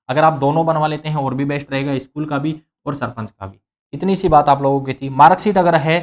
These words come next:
तो जन्म प्रमाण पत्र की आवश्यकता नहीं है, अगर जन्म प्रमाण पत्र नहीं है और मार्कशीट है तो कोई दिक्कत नहीं है, ठीक है।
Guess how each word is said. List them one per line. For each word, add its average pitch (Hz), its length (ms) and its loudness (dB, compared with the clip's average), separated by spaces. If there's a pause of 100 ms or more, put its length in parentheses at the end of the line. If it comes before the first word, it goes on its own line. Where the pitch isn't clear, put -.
(240)
तो 156 60 -4
जन्म 156 240 -2
प्रमाण 156 300 -2
पत्र 151 240 -10
की 143 120 -8
आवश्यकता 139 380 -6
नहीं 131 220 -4
है, 151 220 -6 (200)
अगर 147 180 0
जन्म 147 260 -2
प्रमाण 160 300 -2
पत्र 151 260 -8
नहीं 143 260 -2
है 156 140 0
और 151 120 0
मार्कशीट 143 480 0
है 143 100 -4
तो 139 140 -10
कोई 180 240 -6
दिक्कत 120 280 -8
नहीं 110 160 -6
है, 110 140 -14
ठीक 160 200 -14
है। 160 140 -6